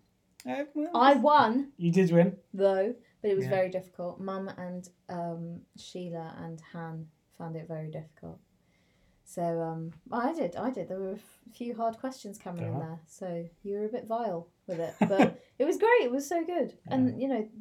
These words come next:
Speaker 2: social, I suppose that is social media, really, isn't it?
Speaker 1: Yeah, it's, it's a
Speaker 2: Um,
Speaker 1: social platform,
Speaker 2: yeah,
Speaker 1: which
Speaker 2: and that is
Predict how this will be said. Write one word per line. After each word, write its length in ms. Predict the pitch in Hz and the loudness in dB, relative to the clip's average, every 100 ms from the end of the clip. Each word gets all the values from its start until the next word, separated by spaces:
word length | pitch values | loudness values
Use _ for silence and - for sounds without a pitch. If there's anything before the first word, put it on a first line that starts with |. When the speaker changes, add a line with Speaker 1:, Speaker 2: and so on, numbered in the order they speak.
| 233 | -10
Speaker 2:
social, 380 | - 277 262 - - - - - | -2 -2 -2 -10 -12 -18 -16 -16
I 80 | |
suppose 260 | 226 - 220 | -10 -6 -6
that 120 | - | -6
is 140 | 254 269 | -8 -8
social 280 | 208 185 170 | -10 -10 -12
media, 180 | 165 160 | -12 -10
really, 260 | 175 185 | -10 -10
isn't 180 | 214 220 | -10 -12
it? 120 | 160 - _ _ | -14 -16 _ _
Speaker 1:
Yeah, 280 | 247 233 220 - - | 4 6 4 -4 -8
it's, 240 | 190 175 | -6 -2
it's 180 | 196 190 | -2 0
a 20 | |
Speaker 2:
Um, 60 | 185 | -2
Speaker 1:
social 420 | 190 196 175 156 | 0 0 0 -4
platform, 540 | - 156 - - 131 127 | -4 -8 -8 -12 -10 -4
Speaker 2:
yeah, 280 | 247 214 - | -2 -2 -6
Speaker 1:
which 260 | - - _ | -12 -20 _
Speaker 2:
and 200 | - 202 208 | -10 -8 -6
that 180 | - - | -6 -4
is 480 | 196 196 - - | -6 -6 -12 -16